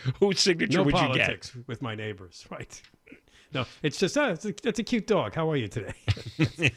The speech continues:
Speaker 2: That's the extent of my conversation with, uh, with my neighbors, who, who, by the way, are all, like,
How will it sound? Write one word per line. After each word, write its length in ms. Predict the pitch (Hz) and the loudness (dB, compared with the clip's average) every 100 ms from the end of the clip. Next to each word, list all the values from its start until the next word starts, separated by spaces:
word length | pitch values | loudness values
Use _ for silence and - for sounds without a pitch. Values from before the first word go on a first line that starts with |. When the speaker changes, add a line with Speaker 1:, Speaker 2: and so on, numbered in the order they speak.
| - | -6
Speaker 2:
That's 200 | 160 - | -6 -4
the 80 | 147 | -4
extent 360 | - 160 120 | 0 -2 -2
of 80 | 104 | -4
my 120 | 120 | -4
conversation 760 | 101 123 104 107 127 104 139 - - _ _ _ _ - | -2 -4 -4 -4 -4 -4 -10 -12 -20 _ _ _ _ -12
with, 240 | 117 - | -12 -10
uh, 160 | 117 104 | -14 -12
with 200 | 117 - | -12 -8
my 120 | 110 | -6
neighbors, 500 | 101 110 104 101 95 | -4 -4 -4 -8 -6
who, 280 | 117 107 101 - - - - - - | -6 -4 -4 -6 -14 -18 -20 -12 -2
who, 100 | 139 | 4
by 180 | 156 | 4
the 100 | 131 | 4
way, 220 | 123 131 120 | 2 2 0
are 180 | 110 | 0
all, 320 | 113 120 113 98 | -2 0 -2 -4
like, 320 | 98 98 | -6 -8